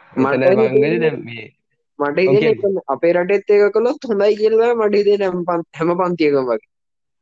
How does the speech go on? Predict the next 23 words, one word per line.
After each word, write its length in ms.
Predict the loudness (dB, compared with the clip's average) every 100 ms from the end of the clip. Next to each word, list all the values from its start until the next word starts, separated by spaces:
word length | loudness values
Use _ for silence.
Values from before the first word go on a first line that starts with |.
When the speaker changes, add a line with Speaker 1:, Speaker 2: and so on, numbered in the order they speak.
| _ _ _
Speaker 2:
ඔව් 160 | -6 -4
බං. 200 | -4 -6 -6
දැන්, 200 | -6 -8
දැන් 240 | -8 -6 -6
එහෙමත් 500 | -6 -8 -8 -8 -12 -14
අපේ 360 | -12 -4 -2 0
රටේ 360 | -2 -2 -4 -4 -8
දැන් 220 | -10 -10 -10 -16 _ _ _ _
කියන්නේ 180 | -8 -8
හැමෝටම 640 | -8 -6 -6 -6 -6 -8
හැම 260 | -8 -8 -6
දෙයක්ම 320 | -2 -2 -2 -4
නෑ. 240 | -4 -8 -16 _ -6
ඒත් 240 | -4 -4 -6
ෆෝන් 320 | _ -2 -2 -4 -8
එකක් 220 | -8 -8
තියෙනවා. 340 | -10 -16 -16 -10
ඒ 140 | -10 -10
ෆෝන් 260 | -10 -10
එකේ 340 | -10 -14 -20 -18
සමහරලාට, 600 | -14 -12 -8 -8 -8 -10 -14 _ -20 -20 -14
අ, 140 | -12 -8
කැමරා 440 | -8 -6 -6 -6